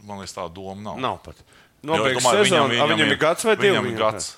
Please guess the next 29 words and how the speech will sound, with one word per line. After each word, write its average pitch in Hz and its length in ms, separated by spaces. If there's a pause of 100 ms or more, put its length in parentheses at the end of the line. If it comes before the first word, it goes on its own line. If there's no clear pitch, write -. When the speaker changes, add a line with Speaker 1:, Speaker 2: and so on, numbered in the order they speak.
(120)
Speaker 2:
Gads. 117 320
Speaker 1:
Ot, 92 80
gads. 117 240
Un 117 120
tāpēc 143 280
es 127 100
domāju, 139 340
ka, 113 120
ja 117 160
Rūds 151 320
šitā 117 160
turpinās 113 480
spēlēt, 135 480
es 92 80
domāju, 107 480
Speaker 2:
Būs 107 80
Speaker 1:
viennozīmīgi, 135 320
Speaker 2:
piedāvājums, 95 640
varētu 82 160
Speaker 1:
e, 95 160
Speaker 2:
būt. - 80
Speaker 1:
Šveicē 120 400
viņam 85 160
točs - 320
būs. - 240
Es 82 160
domāju, 92 320
ka 82 120 (120)
es, 80 120